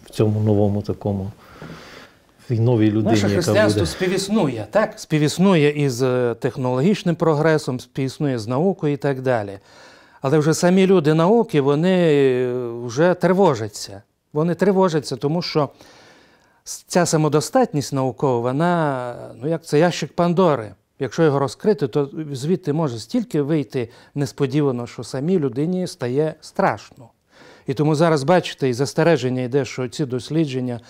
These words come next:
Speaker 2: на рівні генетики і так далі, це вже, по суті, втручання у людську природу. Тобто це можна деформувати саму людину. І що з цього вийде, невідомо. Це дуже небезпечно. І ви знаєте, зараз же я-, який,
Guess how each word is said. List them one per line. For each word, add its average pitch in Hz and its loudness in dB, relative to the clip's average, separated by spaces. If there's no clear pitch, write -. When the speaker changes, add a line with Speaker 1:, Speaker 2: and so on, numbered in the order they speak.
Speaker 2:
на 135 -2
рівні 135 0
генетики 143 -2
і 127 -4
так 127 -6
далі, 127 -2
це 127 -6
вже, 135 -4
по 123 -12
суті, 165 -8
втручання 143 -8
у 135 -4
людську 131 -4
природу. 160 2
Тобто 123 -6
це 143 -2
можна 135 -2
деформувати 143 -2
саму 143 -8
людину. 143 -4
І 156 -10
що - -4
з - -10
цього 143 0
вийде, 147 0
невідомо. 143 -2
Це 131 -10
дуже 135 -6
небезпечно. 135 -8
І 143 -6
ви 135 0
знаєте, 139 0
зараз 135 0
же 131 -2
я-, 139 -4
який, 127 -2